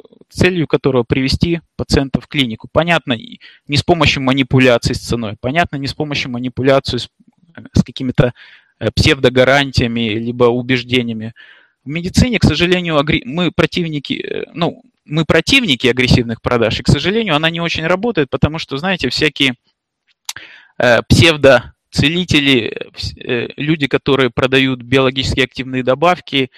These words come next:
какие-то, э, ещё сомнительные способы излечения, они уже скомпром-,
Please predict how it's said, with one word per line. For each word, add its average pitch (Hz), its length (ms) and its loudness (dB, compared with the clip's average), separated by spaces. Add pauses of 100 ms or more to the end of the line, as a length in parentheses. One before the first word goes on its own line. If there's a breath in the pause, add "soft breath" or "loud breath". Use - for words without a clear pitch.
(220 soft breath)
какие-то, - 420 -4
э, - 720 -8
ещё 131 400 -4
сомнительные 139 640 -4
способы 127 480 -2
излечения, 147 500 0
они 139 120 -2
уже 147 140 -2
скомпром-, 147 440 -2